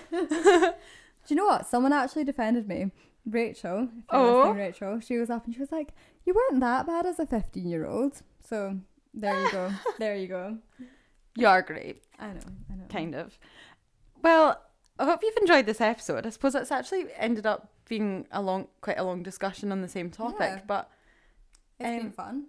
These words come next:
Speaker 2: it's been fun. We hope
Speaker 1: Thanks
Speaker 2: you
Speaker 1: again for listening to us.
Speaker 2: And
Speaker 1: Well done.
Speaker 2: we are about to start paying for this podcast, so obviously no pressure at all, but if you would like to support us and help us out a little bit with the costs,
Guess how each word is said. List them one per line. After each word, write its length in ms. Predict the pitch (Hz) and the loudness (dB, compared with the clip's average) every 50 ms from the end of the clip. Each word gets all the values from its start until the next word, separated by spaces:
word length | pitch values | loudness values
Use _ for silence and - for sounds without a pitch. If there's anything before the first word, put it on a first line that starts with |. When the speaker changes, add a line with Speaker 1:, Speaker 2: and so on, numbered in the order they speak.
| - | -8
Speaker 2:
it's 120 | - 277 - | -8 -6 -2
been 160 | - 302 311 | -2 -2 0
fun. 280 | - 381 381 285 220 160 | 0 2 2 2 2 0
We 80 | 233 | -2
hope 140 | 226 262 247 | -2 -2 -2
Speaker 1:
Thanks 140 | - - - | -2 -4 -4
Speaker 2:
you 160 | 302 294 277 269 | -2 0 0 0
Speaker 1:
again 260 | 262 254 214 233 240 240 | -2 -4 -6 -10 -12 -14
for 80 | - | -16
listening 520 | 202 202 202 196 - 208 196 208 226 233 226 _ _ | -16 -16 -16 -16 -16 -16 -14 -14 -14 -16 -16 _ _
to 60 | 233 | -14
us. 320 | 233 262 269 262 - - _ _ _ _ - 214 | -14 -14 -14 -16 -18 -20 _ _ _ _ -4 0
Speaker 2:
And 380 | 240 247 247 240 247 240 240 | 2 2 4 4 4 4 2
Speaker 1:
Well 20 | 247 285 | 0 -2
done. 40 | - - _ _ _ _ _ _ _ - | -8 -14 _ _ _ _ _ _ _ -2
Speaker 2:
we 220 | 214 240 254 262 | 2 6 8 10
are 120 | 277 285 294 | 10 10 10
about 240 | 277 277 262 - - | 10 8 4 4 2
to 80 | - | -2
start 320 | - - 262 240 220 - - - _ _ | 2 6 6 6 6 4 0 -8 _ _
paying 340 | - 220 220 208 208 208 202 | -2 0 2 2 2 0 0
for 100 | - 214 | -2 -4
this 140 | 190 190 180 | -4 -4 -6
podcast, 520 | - - 185 185 185 - - 165 - 175 | -2 0 0 0 0 -4 -8 -8 -8 -8
so 160 | - - - 220 | -4 2 2 2
obviously 280 | 226 220 233 - 262 254 | 4 2 2 4 8 8
no 120 | 277 311 | 8 8
pressure 400 | - - 269 220 220 - - 208 | 8 6 6 6 6 4 0 -2
at 120 | 190 - | 0 2
all, 140 | - 190 180 | 2 2 2
but 140 | - - - | 2 -2 -6
if 140 | 202 - - | -10 -8 -8
you 60 | 214 | -6
would 80 | 214 214 | 0 2
like 180 | 220 208 214 - | 2 2 2 -4
to 100 | 254 240 | -10 -10
support 480 | - 220 - - 208 202 208 208 - | -10 -12 -6 -2 -2 -2 -2 -2 -2
us 300 | 214 202 202 - - - | -2 -2 -2 -4 -6 -4
and 160 | - 214 202 | 0 2 4
help 220 | 196 208 202 196 - | 4 4 4 4 2
us 120 | - - | 2 2
out 140 | 208 180 - | 0 0 0
a 40 | 196 | 0
little 180 | 196 165 - | 0 0 0
bit 120 | 180 - - | -2 -2 -4
with 120 | - 190 - | -4 -8 -10
the 60 | - | -8
costs, 600 | - - 277 269 269 254 - - _ - - | -2 2 2 2 2 0 -6 -16 _ -20 -20